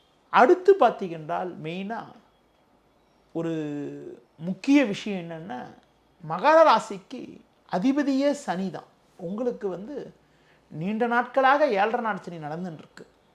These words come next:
இந்த சூழ்நிலையில வந்து உங்களுக்கு பார்த்தீங்கன்றால், மெயினா அது ரெண்டாயிரத்தி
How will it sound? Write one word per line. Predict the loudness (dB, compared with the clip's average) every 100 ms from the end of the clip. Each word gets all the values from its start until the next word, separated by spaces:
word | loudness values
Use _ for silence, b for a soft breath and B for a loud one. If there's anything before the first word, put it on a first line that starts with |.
| _ _ _
இந்த | -10 -4 -2
சூழ்நிலையில | -2 -4 -8 -6 -6 -6 -8
வந்து | -10 -12 -12
உங்களுக்கு | -12 -12 -12 -14
பார்த்தீங்கன்றால், | -12 -12 -12 -14 -14 -14 -18 _ _ _ _ _ _ _ _ _ -10
மெயினா | -6 -6 -6 -6 -10 _ _ _ _ _ _ _ _ _ _ _ _ -10
அது | -6
ரெண்டாயிரத்தி | -4 2 2 2